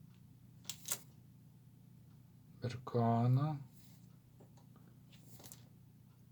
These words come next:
Teivas перевернутий. Інус. Ага, цікаво. Добре,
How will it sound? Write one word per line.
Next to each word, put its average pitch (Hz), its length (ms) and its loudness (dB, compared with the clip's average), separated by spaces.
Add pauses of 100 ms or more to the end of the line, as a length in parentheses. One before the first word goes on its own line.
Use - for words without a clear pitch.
(1200)
Teivas 110 560 0
перевернутий. 131 1600 -2 (2250)
Інус. 92 1000 -6 (1800)
Ага, 120 680 6 (480)
цікаво. 101 800 0 (480)
Добре, 123 640 0